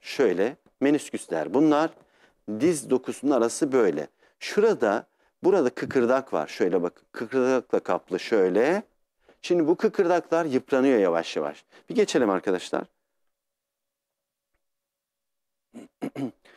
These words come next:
Şimdi bakın içten görünüyor. Ne demiştik? Şunlar kıkırdaklar, menisküslerimiz. Bakın görünüyor herhalde. Tekrar gidiyorum.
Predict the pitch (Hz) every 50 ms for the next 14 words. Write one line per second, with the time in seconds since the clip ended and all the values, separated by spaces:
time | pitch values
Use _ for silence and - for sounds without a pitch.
0 | - _ - - 180 175 151 151 - - 151 - - 110 - - 101 - - -
1 | 160 165 180 170 127 101 80 82 85 85 92 113 147 180 214 - _ _ _ _
2 | _ _ _ _ _ _ _ - 131 147 165 147 120 98 95 - - - 165 -
3 | - _ _ - - 151 143 135 123 113 - - 127 - - 127 113 147 143 139
4 | - - 147 160 156 - _ _ _ - - 123 135 139 131 - - - 113 -
5 | - 95 90 82 87 90 113 160 190 208 - - - _ _ - 113 104 - -
6 | 110 - - - _ - 135 135 127 127 104 95 98 85 80 82 82 78 - 117
7 | 156 220 - _ _ _ _ - - _ _ _ _ _ - 185 185 - - 113
8 | 95 92 87 90 76 85 90 87 90 120 147 156